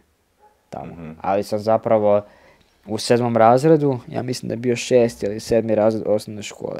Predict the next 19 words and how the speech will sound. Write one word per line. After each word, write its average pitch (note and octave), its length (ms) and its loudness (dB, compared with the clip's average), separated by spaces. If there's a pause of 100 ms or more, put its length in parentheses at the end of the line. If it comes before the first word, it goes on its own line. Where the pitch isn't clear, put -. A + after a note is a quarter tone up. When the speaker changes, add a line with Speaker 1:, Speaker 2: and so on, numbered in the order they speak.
(100)
Speaker 1:
Čak D#3 180 2
šesti, D3+ 480 2
drugo B2+ 260 2
polugodište, A#2+ 720 2
ali C3 100 8
u B2 40 4
sedmom A#2+ 320 0
je A2 60 -4
bila A2 220 0
premijera. G2 500 -8
Sam A2 180 -16
prvi C#3 200 2
put, C#3 340 0 (680)
a, A2+ 180 6
glumio C3 400 0
u A#2 60 -2 (300)
profesionalnoj A2+ 600 2
predstavi. F2 460 -10 (840)
Ovoga, G2 380 -4